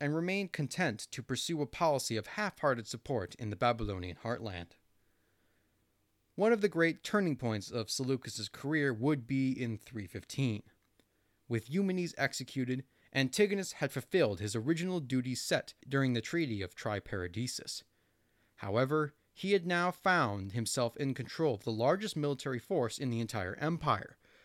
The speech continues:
co-opting many of Eumenes' mercenaries in the fold, and had developed a taste for power. Rather than disbanding his army, Antigonus doubled down his hold on military authority, and then some.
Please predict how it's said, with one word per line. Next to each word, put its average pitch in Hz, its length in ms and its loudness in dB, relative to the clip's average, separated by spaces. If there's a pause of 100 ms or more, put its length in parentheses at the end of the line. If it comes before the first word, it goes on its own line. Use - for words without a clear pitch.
(140)
co-opting 151 420 0
many 185 380 0
of 147 160 -2
Eumenes' 151 460 -2
mercenaries 123 640 -2
in 104 100 -4
the 98 60 -8
fold, - 480 -2 (420)
and 165 340 0 (140)
had 127 200 0
developed 131 440 2
a 127 60 -2
taste 139 520 -6
for - 160 -8
power. 101 560 -8 (920)
Rather 170 280 4
than 123 160 2
disbanding 160 540 -2
his 107 160 -6
army, 104 400 -6 (280)
Antigonus 226 560 0
doubled 156 340 0
down 135 260 0
his 135 200 -4
hold 175 380 2
on 123 160 -2
military 110 480 -4
authority, 147 560 -2 (240)
and 147 180 2
then 160 200 2
some. - 380 -8